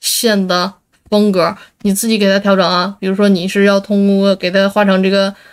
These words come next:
呃，点线呢，还是画成这样这个，这个，这个，呃，实线呢，还是画成那个，那个，那个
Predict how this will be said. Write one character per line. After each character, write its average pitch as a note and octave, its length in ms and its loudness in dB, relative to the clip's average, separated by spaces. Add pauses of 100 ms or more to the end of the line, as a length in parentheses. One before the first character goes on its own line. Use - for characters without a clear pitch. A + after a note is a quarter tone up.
(140)
呃， F3 260 -2
点 F#3+ 280 -4
线 G#3+ 260 0
呢， G3 200 2
还 G3 200 -2
是 G3 120 0
画 G3+ 160 0
成 F#3+ 220 2
这 G3+ 80 0
样 G3 260 2
这 G3 120 -2
个， F#3+ 120 -2
这 F#3+ 120 -4
个， F#3+ 200 -2
这 F#3 140 -4
个， F#3 260 0 (300)
呃， - 680 -12
实 G3+ 300 0
线 A3 260 0
呢， G3+ 300 0
还 F#3+ 160 0
是 G3+ 140 2
画 G#3 160 0
成 F#3+ 160 0
那 G3 100 0
个， F#3 140 0
那 F#3+ 100 0
个， F#3 120 0
那 F#3 100 -2
个 F#3 160 -2